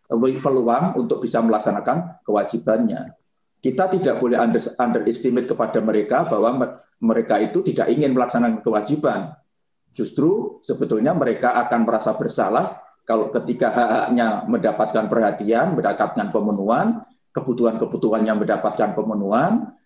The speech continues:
eh, sementara dia tidak diberi peluang untuk bisa melaksanakan kewajiban dengan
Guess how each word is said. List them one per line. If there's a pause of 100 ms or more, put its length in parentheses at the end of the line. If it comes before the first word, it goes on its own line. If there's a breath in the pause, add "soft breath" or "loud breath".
eh,
sementara
dia
tidak
diberi
peluang
untuk
bisa
melaksanakan
kewajiban
dengan